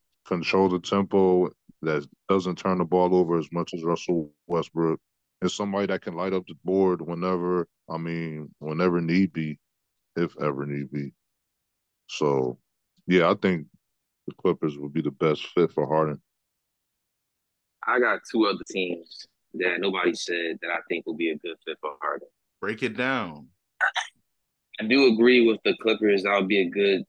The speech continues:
Speaker 2: fit, but I'm just thinking if they was to get James Harden, who would they have to get rid of? What, who, Westbrook probably,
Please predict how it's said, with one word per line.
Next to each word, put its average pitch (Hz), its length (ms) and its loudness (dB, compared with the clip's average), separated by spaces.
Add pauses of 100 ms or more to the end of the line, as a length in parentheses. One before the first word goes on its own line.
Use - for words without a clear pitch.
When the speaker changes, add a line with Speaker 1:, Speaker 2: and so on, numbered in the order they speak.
(160)
Speaker 2:
fit, 101 300 0
but 95 120 -2
I'm 95 160 -2
just 95 200 -8
thinking 95 320 -2
if 92 120 -4
they 98 140 0
was 95 180 0
to 87 80 -6
get 92 260 2 (360)
James 90 300 -4
Harden, 87 420 -4
who 98 100 -10
would 95 140 -2
they 90 100 2
have 87 160 -2
to 85 80 -4
get 82 160 0
rid 82 180 -4
of? 78 140 -10 (140)
What, 82 220 -2 (100)
who, 92 120 -6
Westbrook 87 520 -4
probably, 92 520 0